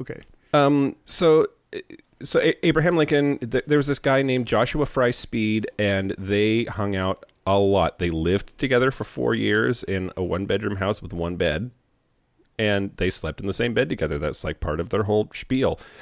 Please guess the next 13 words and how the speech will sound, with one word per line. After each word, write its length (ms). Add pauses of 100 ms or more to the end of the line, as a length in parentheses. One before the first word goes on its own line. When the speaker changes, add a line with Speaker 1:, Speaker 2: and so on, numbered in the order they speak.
(340)
Speaker 2:
And, 400 (180)
um, 360 (160)
apparently 540
that 200
wasn't 340 (460)
that 520
uncommon 840
at 220
that 260
point 260
in 120
time, 680
but 100